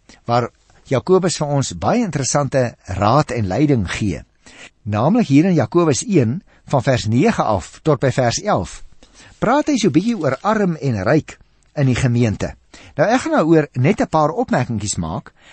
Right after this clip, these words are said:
dan kan ons volgende keer verder daaroor gesels. Kom ek lees dit eers. Daar staan geskrywe, "'n Gelowige wat arm is,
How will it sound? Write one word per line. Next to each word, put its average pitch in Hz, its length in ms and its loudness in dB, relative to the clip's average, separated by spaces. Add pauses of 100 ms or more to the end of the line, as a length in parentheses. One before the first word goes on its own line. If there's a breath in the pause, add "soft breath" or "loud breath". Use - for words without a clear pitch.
dan 120 100 -4
kan 147 140 -2
ons 131 120 -4
volgende 220 400 -2
keer 123 200 0
verder 123 460 0 (340 loud breath)
daaroor 113 340 0
gesels. 104 440 -2
Kom 254 140 -2
ek 247 100 -4
lees 120 240 -2
dit 123 160 -4
eers. - 340 -8 (960 loud breath)
Daar 113 140 -2
staan 190 240 0
geskrywe, 180 500 0
"'n 117 60 -2
Gelowige 160 600 2
wat 123 200 0
arm 160 300 0
is, - 340 -6